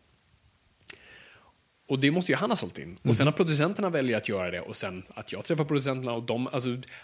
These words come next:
Speaker 1: alla har varit så sjukt jävla schyssta genom hela den här processen. Det har varit sån här,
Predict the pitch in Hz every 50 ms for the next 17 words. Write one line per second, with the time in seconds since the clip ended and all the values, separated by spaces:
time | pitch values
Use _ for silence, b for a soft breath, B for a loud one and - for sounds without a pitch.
0 | B B - 156 170 175 202 208 180 - - 147 - - - - - 170 160 147
1 | 143 - - 117 110 110 - - 117 107 - - 107 107 98 92 90 95 90 87
2 | 85 87 87 - - 95 - 117 110 - - 117 131 147 151 156 147 151 - 139
3 | 123 110 104 101